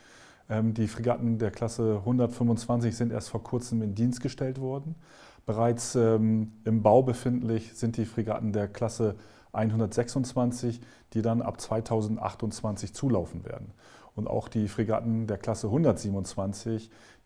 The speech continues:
die letzten Endes die Fregatten der Klasse hundertvierundzwanzig, äh, Mitte der nächsten Dekade ersetzen sollen, ähm, zeichnen sich schon am Horizont ab. Darüber hinaus werden die Flottentanker, die die Rhön-Klasse ersetzen werden,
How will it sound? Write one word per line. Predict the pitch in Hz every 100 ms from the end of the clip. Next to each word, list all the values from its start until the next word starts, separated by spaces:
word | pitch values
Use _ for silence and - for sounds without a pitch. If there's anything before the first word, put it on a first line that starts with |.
| -
die | 104 104 107
letzten | 107 110 - 113
Endes | 110 110 104 - - -
die | 110 101
Fregatten | 101 104 107 107
der | 101
Klasse | - 98
hundertvierundzwanzig, | 101 110 104 - 107 - 113 110 110 110 107 - - - _ 113
äh, |
Mitte | 107 113 120
der | 104
nächsten | 101 110 110 107
Dekade | 107 - 107 104
ersetzen | 95 95 113 131 113
sollen, | 113 110 110 - - -
ähm, | 107 107 107 -
zeichnen | - 110 117 104
sich | 107
schon | - 104
am | 95
Horizont | 101 98 101 101
ab. | 95 - - -
Darüber | 104 113 113
hinaus | 110 107 131 160 - - - -
werden | 117 117 123 131 131 123 - _ -
die | 110 107 107 104 -
Flottentanker, | - 120 131 143 - 127 127 127 123 120 117 - - -
die | 107
die | 104
Rhön-Klasse | 101 110 131 120 120 117
ersetzen | 104 101 120 - 123
werden, | 117 113 110 110 107